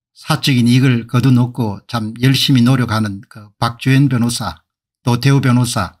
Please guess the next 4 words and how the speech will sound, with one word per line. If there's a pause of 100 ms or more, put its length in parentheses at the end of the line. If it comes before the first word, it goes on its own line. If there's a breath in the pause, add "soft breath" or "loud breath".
(300)
윤용진
변호사, (360)
권오용
변호사,